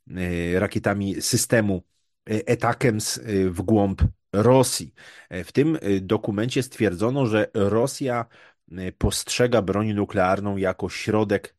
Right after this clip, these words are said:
odstraszania. To jest, e, ważny element doktryny odstraszania rosyjskiej. Oczywiście on jak, jako ten środek odstraszania występował we wcześniejszych doktrynach, ale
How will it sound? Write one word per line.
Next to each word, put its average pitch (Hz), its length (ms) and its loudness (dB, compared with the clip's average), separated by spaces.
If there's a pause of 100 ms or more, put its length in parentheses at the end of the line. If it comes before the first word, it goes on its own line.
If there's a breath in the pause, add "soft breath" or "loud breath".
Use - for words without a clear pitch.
(160)
odstraszania. 113 1080 0
To 101 140 -8
jest, 107 300 -4
e, 85 240 -4
ważny 98 400 2
element 95 380 0
doktryny 95 440 -2
odstraszania 101 640 2
rosyjskiej. 101 600 -2 (100)
Oczywiście 101 640 -2
on 90 140 -6 (640 loud breath)
jak, 90 460 -4
jako 117 240 0
ten 104 160 0
środek 107 380 0
odstraszania 101 580 -4
występował 98 480 0
we 95 120 0
wcześniejszych 135 680 -2
doktrynach, 104 760 -4
ale 147 400 2